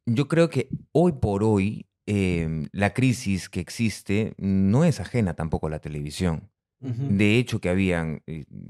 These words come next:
Speaker 1: muchas más producciones que, que se tenían pauteadas para este año, por ejemplo, pero que no se van a poder hacer porque no hay plata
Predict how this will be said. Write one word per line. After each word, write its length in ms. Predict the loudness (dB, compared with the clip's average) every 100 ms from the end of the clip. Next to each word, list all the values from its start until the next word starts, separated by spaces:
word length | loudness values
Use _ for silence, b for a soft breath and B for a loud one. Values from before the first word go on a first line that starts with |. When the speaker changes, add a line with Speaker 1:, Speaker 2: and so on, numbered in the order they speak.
| -16 -18 -12
Speaker 1:
muchas 520 | -2 2 2 2 -2 -2
más 180 | -2
producciones 920 | 0 -2 -2 -2 0 2 2 -2 -8 _ _ _ _ _
que, 260 | -8 -8 -12 -12
que 100 | -10
se 140 | -8
tenían 540 | -4 2 4 4 4 2
pauteadas 580 | -2 0 2 2 0 -4
para 200 | -6 -6
este 240 | -4 -2
año, 260 | 0 0 -2
por 140 | -4
ejemplo, 580 | -4 -4 -4 -4 -4 -6 _ _ _
pero 140 | -4 0
que 60 |
no 100 | 2
se 100 | 2
van 160 | 2 2
a 80 | 2
poder 200 | 0 0
hacer 180 | 0 0
porque 180 | 0
no 80 | 2
hay 80 | 2
plata 560 | 2 2 0 -6 -8